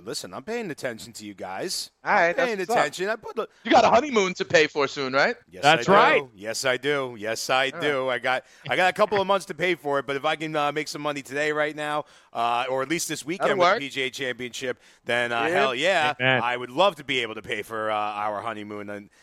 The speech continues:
Speaker 1: in that
Speaker 2: Sounds
Speaker 1: case
Speaker 2: good.
Speaker 1: here. Here,
Speaker 3: Yep.
Speaker 1: I, I had also spoken about how the Memphis Grizzlies, uh, they pretty much, uh, intend to select Ja Morant. That is, of course, uh, if the New Orleans Pelicans, uh,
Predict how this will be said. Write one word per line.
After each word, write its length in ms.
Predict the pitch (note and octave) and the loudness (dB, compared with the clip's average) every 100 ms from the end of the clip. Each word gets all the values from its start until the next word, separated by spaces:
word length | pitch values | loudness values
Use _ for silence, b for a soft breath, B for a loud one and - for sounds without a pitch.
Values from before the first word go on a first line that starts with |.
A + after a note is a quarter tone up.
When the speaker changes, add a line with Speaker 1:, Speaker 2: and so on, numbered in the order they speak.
| b b | b b
Speaker 1:
in 140 | G#2+ | -6
that 180 | A2 A2 | -4 0
Speaker 2:
Sounds 220 | D3+ D3 | 0 2
Speaker 1:
case 80 | D#3 | 2
Speaker 2:
good. 80 | A#2 | 2
Speaker 1:
here. 220 | G2 E2+ _ _ _ _ _ - | -4 -16 _ _ _ _ _ -6
Here, 140 | A#2 | -2
Speaker 3:
Yep. 280 | A#2 C3 B2 A2 _ _ | 2 2 0 -10 _ _
Speaker 1:
I, 100 | A#2+ | -2
I 40 | C3 | 0
had 80 | D3+ | 0
also 260 | E3 D#3+ | -2 -6
spoken 340 | D3+ F#3 F3+ E3 | -6 -2 -2 0
about 240 | E3 D#3+ | 0 2
how 120 | D#3+ | 0
the 100 | D3 | -2
Memphis 260 | D3+ D#3 - | -4 -4 -6
Grizzlies, 480 | E3+ D3+ E3 D#3+ D3 | -6 -4 -4 -2 0
uh, 180 | D3 | 0
they 200 | C#3 C#3+ | 0 -2
pretty 240 | C#3 C#3+ C#3+ | -4 -6 -4
much, 260 | C#3+ C#3 | -4 -2
uh, 140 | C3+ C#3 B2 | -4 -4 -6
intend 480 | C#3 - C3+ C3 | -8 -6 -4 -4
to 160 | B2+ D3+ | -6 -12
select 480 | - A2+ B2 C3 _ b G#2 | -10 -6 -4 -4 _ b -10
Ja 240 | A2 B2+ | -2 0
Morant. 360 | B2 A#2 B2+ C3+ | 0 -2 -2 -2
That 140 | A#2 | -4
is, 140 | B2 A2 | -8 -10
of 100 | - | -10
course, 260 | B2 A#2 - b b | -8 -8 -10 b b
uh, 260 | G#2 G#2 - _ _ | -4 -4 -8 _ _
if 240 | C#3 C3 - | -6 -6 -8
the 80 | |
New 200 | A#2+ B2 | -10 -6
Orleans 340 | B2 A#2 A#2 A2 | -4 -4 -6 -10
Pelicans, 600 | A#2+ A2+ G#2+ A2 G#2+ - _ _ | -8 -8 -8 -10 -10 -14 _ _
uh, 180 | G2 F#2 | -12 -10